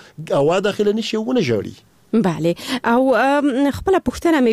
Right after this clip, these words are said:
Speaker 2: بیا هم پاتې شوه. تاسو ویل په افغانستان کې څونه کسان
Speaker 1: آه.
Speaker 2: په خوارځواکۍ باندې اخته دي. علت یې د څه دی او د حل لاره ورته څه
Speaker 1: ډېر
Speaker 2: بولئ؟
Speaker 1: ښه. ام، ام، موږ خو دوه قسمه خوارځواکي لرو. یو ته حاده خوارځواکي وي چې هغه وزن کموالی دی، چې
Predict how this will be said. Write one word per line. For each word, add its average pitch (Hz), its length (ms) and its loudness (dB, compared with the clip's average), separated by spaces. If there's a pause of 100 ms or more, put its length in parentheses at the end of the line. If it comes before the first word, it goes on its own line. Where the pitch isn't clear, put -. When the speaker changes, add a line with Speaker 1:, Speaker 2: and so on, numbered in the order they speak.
Speaker 2:
بیا 233 60 2
هم 233 160 0
پاتې 240 280 -2
شوه. 214 220 0
تاسو 226 300 0
ویل 214 180 2
په 208 100 -2
افغانستان 196 680 0
کې 214 120 2 (100)
څونه 214 340 2
کسان 202 380 0
Speaker 1:
آه. - 20 0
Speaker 2:
په 196 240 0 (320)
خوارځواکۍ 202 720 0
باندې 202 160 2
اخته 196 360 0
دي. 202 260 2
علت 330 380 -2
یې 226 120 4
د 180 260 2
څه 185 280 -2
دی 175 200 2
او 190 280 0 (420)
د - 0 -
حل 339 320 2
لاره 339 260 2
ورته 170 300 0
څه - 160 -4
Speaker 1:
ډېر 170 160 2
Speaker 2:
بولئ؟ 107 240 0
Speaker 1:
ښه. - 40 -10 (300)
ام، 160 300 -2
ام، 190 260 0
موږ 226 220 0
خو 190 280 2
دوه 185 120 0
قسمه 143 300 -4
خوارځواکي 123 440 -2
لرو. 139 180 2
یو 180 180 2
ته 175 120 -4
حاده 196 340 -2
خوارځواکي 165 460 -2
وي 175 120 2
چې - 120 -4
هغه 139 160 0
وزن 147 340 0
کموالی 147 500 0
دی، 143 140 0
چې - 360 -10